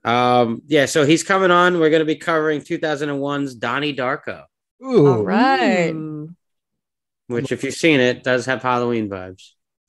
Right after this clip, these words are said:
Speaker 3: Mm-hmm. Sure does. <laughs>
Speaker 1: And it's different, so that's why I picked it.
Speaker 3: That's good.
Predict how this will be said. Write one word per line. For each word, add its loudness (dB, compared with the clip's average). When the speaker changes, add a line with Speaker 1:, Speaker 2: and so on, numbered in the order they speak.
Speaker 3:
Mm-hmm. -8
Sure -8
does. -4
<laughs> -10
Speaker 1:
And 0
it's -2
different, 0
so -6
that's -4
why 2
I 0
picked -12
it. -18
Speaker 3:
That's 2
good. 4